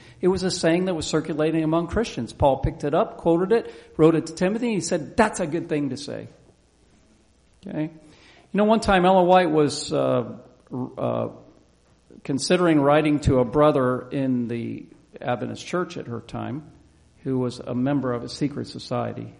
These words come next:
the Masons. And, uh,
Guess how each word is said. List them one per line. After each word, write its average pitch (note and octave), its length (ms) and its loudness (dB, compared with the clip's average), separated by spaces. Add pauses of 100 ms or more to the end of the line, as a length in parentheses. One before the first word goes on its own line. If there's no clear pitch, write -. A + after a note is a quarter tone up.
(100)
the A#2 80 -8
Masons. - 720 -6 (3250)
And, A#2+ 480 -4
uh, A2+ 260 -2